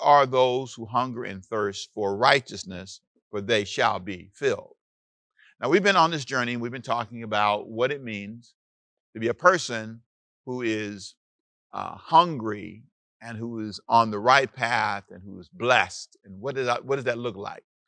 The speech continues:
And in these sermons, my goal has been to help you understand the truth about happiness, the truth about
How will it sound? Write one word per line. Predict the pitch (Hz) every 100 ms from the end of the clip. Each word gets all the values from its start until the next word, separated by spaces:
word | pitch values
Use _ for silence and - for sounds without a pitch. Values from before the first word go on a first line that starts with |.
| _ _ _ _
And | 117 123
in | 180
these | 196 170
sermons, | 170 165 143 113 110 -
my | 117 117
goal | 117 147 147 117 107 107 _ _ _
has | 113 104
been | 120
to | 113
help | 131 110
you | 127 123
understand | 123 113 107 127 120 110 104 98 _ _ -
the | 147
truth | - 226 190 113 _ -
about | 98 107 101 - _ _ -
happiness, | 120 101 - - - - -
the | 123
truth | - 202 175 127
about | 123 117